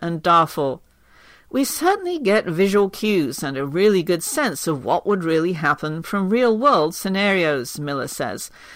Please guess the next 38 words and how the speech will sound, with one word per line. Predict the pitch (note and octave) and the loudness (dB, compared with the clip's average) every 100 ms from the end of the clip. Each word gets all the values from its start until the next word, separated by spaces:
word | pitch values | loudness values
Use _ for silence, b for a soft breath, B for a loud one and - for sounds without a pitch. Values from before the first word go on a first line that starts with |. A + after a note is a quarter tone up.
| B B | B B
"But | A3 A3+ B3+ | 0 4 4
we | C4+ C#4+ | 2 -2
try | - G#4+ A4+ | -4 -4 -2
to | - D4+ | -2 -4
stay | - B3 | 0 0
focused | A3+ A3 G#3+ G#3+ G3 - | 0 2 2 2 -2 0
on | G3 | -2
telling | F#3+ - G#3+ G#3+ | -2 -2 0 2
our | G#3+ | 2
story, | G#3 - B3+ G#3 C3+ - - | 0 2 4 4 2 -2 -10
because | D#3 D3 D3 | -8 -4 2
otherwise | F3+ A#3 E3 D3+ E3 E3+ | 4 4 4 4 4 0
it | D3 | -4
just | - E3 F#3 E3+ | 0 0 0 0
ends | E3+ E3+ E3 | 0 0 2
up | E3 D3+ | 2 2
being | E3+ E3 D#3+ | 0 0 0
us | - F#3+ - | 4 4 4
gluing | C#3+ D#3 F3+ E3+ D#3 | -2 0 2 2 0
modern | F3 C4+ A3+ G3 | 4 4 4 0
things | F#3+ F#3 F#3+ F#3+ | -2 -2 -2 -2
into | G3+ G#3+ | 0 2
this | A3 A3 | 2 2
story, | - D4 A#3+ C#3 - - | 0 2 2 0 -4 -4
just | D4+ - | -4 -2
to | B3 | 0
make | A3+ | 0
a | A3 | 0
point." | G3 G3+ B2 - - _ _ | -2 -2 -2 -10 -20 _ _
Handmaid's | - E3 E3+ D3 D#3+ C#3 B2+ - | -10 -2 0 0 -4 -4 -6 -8
Tale, | - D4 C4 G#3 | -4 2 6 6
however, | F#3 G#3 G3+ G3 G3 | 6 4 4 4 0
definitely | - D3 F#3 A3+ A3 G3+ A#3+ | 2 0 0 0 0 0 -2
still | - A#3+ A#3+ | 0 2 2
has | A3+ C#4+ G3+ A#3+ | 2 2 2 0
points | - - G3 F#3 - | -4 -2 -2 -2 -4
to | G3+ | -2
make, | G3 D#3+ - | 0 -2 -4